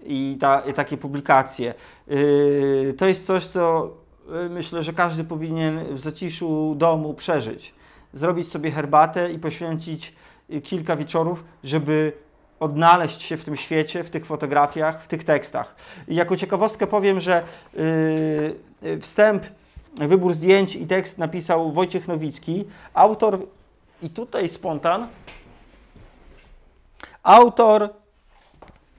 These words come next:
esejów o fotografii Dno oka. Jest to kolejna książka, której w spisie lektur nie znajdziecie, bo spis lektur jest poświęcony tylko, e, albumom, książkom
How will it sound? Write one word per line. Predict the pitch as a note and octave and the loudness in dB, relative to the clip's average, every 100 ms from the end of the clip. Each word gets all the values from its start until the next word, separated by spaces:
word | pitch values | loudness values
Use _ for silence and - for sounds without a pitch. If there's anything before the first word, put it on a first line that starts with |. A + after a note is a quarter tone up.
| - - - - - - | -20 -20 -20 -20 -20 -2
esejów | F3+ - B3 A#3+ A3 G3 | 0 4 6 6 2 -2
o | - | -6
fotografii | F#3 G3 F#3+ G3+ G#3 G#3 C#3 B2 | -4 -4 2 4 4 2 -8 -10
Dno | C3+ C3+ F3+ G3 | -12 -8 -2 0
oka. | F3+ E3+ C#3 A#2 | 2 0 -2 -4
Jest | C#3+ | -4
to | - | -8
kolejna | - F#3 G#3+ G3+ | -2 0 0 -2
książka, | F3+ G3 F#3+ - | -4 -6 -6 -8
której | E3 E3 D#3+ | -8 -6 -6
w | |
spisie | D#3+ F#3+ F3+ | -6 -8 -4
lektur | F3 E3 D#3+ - - | -4 -2 -6 -8 -10
nie | A#3 C#4 | 0 2
znajdziecie, | F3 D#3+ D3 C3+ - C3+ - A3 | 4 2 2 -2 -2 -2 -2 -2
bo | D#3 | -6
spis | - E3 | -8 -4
lektur | F3+ E3+ | -4 -2
jest | E3 | -6
poświęcony | E3+ E3 D#3 E3 D#3+ | -6 -8 -6 -4 -4
tylko, | E3+ F3 E3+ E3 - - | -4 -2 -2 -4 -18 -6
e, | - | -2
albumom, | D#3 D3 F#3 E3+ D#3 | 0 2 2 2 -2
książkom | - E3 E3 D#3+ | -4 -4 -2 -4